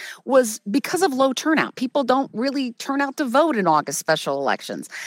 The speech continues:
But this time, there seems to be a lot of interest. This is a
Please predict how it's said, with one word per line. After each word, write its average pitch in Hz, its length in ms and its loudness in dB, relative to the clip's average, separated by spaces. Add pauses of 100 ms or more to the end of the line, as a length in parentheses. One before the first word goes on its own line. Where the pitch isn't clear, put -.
(180)
But 202 180 2
this 330 260 2
time, 240 340 0
there 202 120 2
seems 202 260 -2
to 196 60 -10
be 185 120 0
a 170 120 2
lot 175 520 2
of 175 100 -4
interest. 143 480 -4 (280)
This 214 180 2
is 214 120 0
a 190 240 4